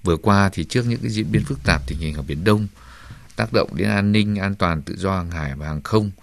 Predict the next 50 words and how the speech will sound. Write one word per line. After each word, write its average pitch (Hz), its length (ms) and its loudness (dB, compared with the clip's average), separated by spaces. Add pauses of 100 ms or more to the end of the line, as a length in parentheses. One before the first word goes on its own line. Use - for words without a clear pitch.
(460)
rồi 73 180 -6
gây 98 180 4
quan 104 260 2
ngại 85 260 2
trong 98 160 -2
khu 104 120 -2
vực 95 200 0 (120)
thì 78 460 -6 (220)
Việt 78 180 -2
Nam 101 200 4
chúng 110 180 -4
ta 101 180 -2
cũng 101 200 -6
đã - 100 -2
đưa 110 280 4
vấn 101 180 -2
đề 92 140 -2
này 78 240 -4
ra 90 220 -4
các 92 140 -6
diễn 98 180 -8
đàn 80 160 -4
đa 80 120 -4
phương, 95 280 -4
trong 90 240 -4
đó 85 340 -4
có 95 80 -6
hội 98 160 -6
nghị - 180 -6 (680)
Bộ - 120 -6
trưởng 69 240 -4
Ngoại - 160 -6
giao 90 220 -4
asean 90 560 -2
lần 76 180 -6
thứ 85 120 -6
năm 95 200 -4
mươi 92 80 -2
hai, 101 320 4 (560)
rồi 82 260 -6
hội 73 180 -6
nghị - 140 -6
cấp 107 200 -8
cao 95 180 -2
asean 90 440 -4
lần 78 220 -4
thứ 98 100 -6
ba 98 180 -2
mươi 101 120 2
lăm 104 200 6